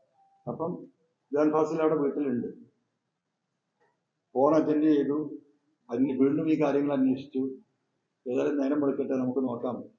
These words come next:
കുറച്ച് വൈകിയാലും പെരുന്നാൾക്കാരെന്നല്ലേ, ഫ്രണ്ട്സിന്റെ കൂടെ എവിടെയെങ്കിലും പോയിട്ടുണ്ടാവും എന്ന് പറഞ്ഞ് അവിടെ സമാധാനിപ്പിക്കുന്നു. അത് കഴിഞ്ഞു. നാല് മണിയോട് കൂടി, നാല് മണിയായിട്ടും കാണാൻ പറ്റും.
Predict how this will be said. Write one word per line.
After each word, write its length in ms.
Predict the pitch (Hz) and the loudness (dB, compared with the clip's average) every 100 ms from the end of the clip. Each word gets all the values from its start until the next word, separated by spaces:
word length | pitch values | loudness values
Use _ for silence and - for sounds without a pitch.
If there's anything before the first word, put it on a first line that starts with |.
| - | -14
കുറച്ച് 200 | 117 135 | -8 -4
വൈകിയാലും 460 | 120 120 139 135 | -4 -2 0 0
പെരുന്നാൾക്കാരെന്നല്ലേ, 800 | 127 123 131 135 135 277 135 - - _ _ _ _ - | -4 -4 -4 -4 -2 -2 -2 -6 -12 _ _ _ _ -6
ഫ്രണ്ട്സിന്റെ 340 | 123 127 139 | -2 0 0
കൂടെ 200 | 131 135 | 2 4
എവിടെയെങ്കിലും 400 | 131 127 135 131 | 2 2 2 0
പോയിട്ടുണ്ടാവും 480 | 123 123 131 127 123 | 0 -2 0 0 0
എന്ന് 120 | 123 | -2
പറഞ്ഞ് 160 | 123 120 | -2 -6
അവിടെ 140 | 117 | -10
സമാധാനിപ്പിക്കുന്നു. 800 | 113 110 110 117 110 117 104 - _ _ _ _ _ _ _ - | -10 -10 -8 -10 -10 -16 -16 -18 _ _ _ _ _ _ _ -4
അത് 160 | 143 | 2
കഴിഞ്ഞു. 480 | 165 110 - - - - _ _ _ - - _ _ _ _ - | 4 4 2 -6 -12 -20 _ _ _ -20 -20 _ _ _ _ 0
നാല് 340 | 123 151 190 | 6 8 8
മണിയോട് 400 | 180 180 180 175 170 | 8 8 8 8 6
കൂടി, 260 | 160 156 | 2 0
നാല് 240 | 156 147 175 | 2 2 2
മണിയായിട്ടും 560 | 175 165 160 160 160 | 2 2 0 0 -2
കാണാൻ 340 | 151 139 143 131 | 0 0 2 0
പറ്റും. 320 | 117 135 - | 0 -10 -16